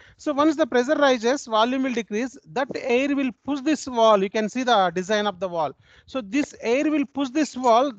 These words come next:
thereby this wall will be closed. Yes or no?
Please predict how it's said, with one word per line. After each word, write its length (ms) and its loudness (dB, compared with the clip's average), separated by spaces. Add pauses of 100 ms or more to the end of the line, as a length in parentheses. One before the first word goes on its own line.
thereby 500 0
this 220 -4
wall 260 2
will 140 -4
be 120 -2
closed. 400 -2 (4000)
Yes 160 -4
or 80 4
no? 200 -6